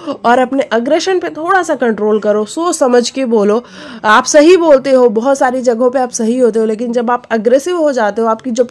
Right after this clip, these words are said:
टोन हाई हो जाती है ना, तब आप गलत बोल देते हो। तो टोन को थोड़ा सा लो करके और अपनी बात को सामने वाले तक पहुंचाओ कि तुम यहाँ गलत हो, तुम यहाँ सही हो। हमें आपको भी देख के बहुत मज़ा आएगा और हो सकता है कि इस बार का विनर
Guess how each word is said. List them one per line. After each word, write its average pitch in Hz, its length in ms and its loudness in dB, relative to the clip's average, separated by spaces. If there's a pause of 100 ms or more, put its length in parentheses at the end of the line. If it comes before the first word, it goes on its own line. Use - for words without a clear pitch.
टोन 285 260 2
हाई 247 240 -4
हो 240 100 2
जाती 208 300 -4
है 220 100 -4
ना, 277 100 -2 (400)
तब 294 140 0
आप 302 120 2
गलत 220 340 2
बोल 202 240 0
देते 185 220 -4
हो। 220 80 -4
तो 302 140 -4
टोन 277 280 0
को 320 100 -6
थोड़ा 330 300 -2
सा 370 120 0
लो 247 240 4
करके 226 420 0 (340)
और 294 100 2
अपनी 330 240 0
बात 277 260 -2
को 311 160 -6
सामने 269 360 -4
वाले 269 260 0
तक 285 280 -4
पहुंचाओ 240 680 2
कि 233 520 -10 (100)
तुम 254 200 -2
यहाँ 233 220 0
गलत 240 280 0
हो, 262 100 -2
तुम 285 200 -4
यहाँ 220 280 -2
सही 180 320 -6
हो। 175 80 -4 (360)
हमें 233 220 2
आपको 233 240 0
भी 240 140 0
देख 208 160 0
के 220 80 0
बहुत 202 220 -4
मज़ा 190 320 -2
आएगा 180 260 -2 (340)
और 208 160 2
हो 240 160 2
सकता 294 320 -4
है 208 160 -2
कि 202 160 -4
इस 202 120 -2
बार 196 200 -2
का 202 140 0
विनर 208 400 -4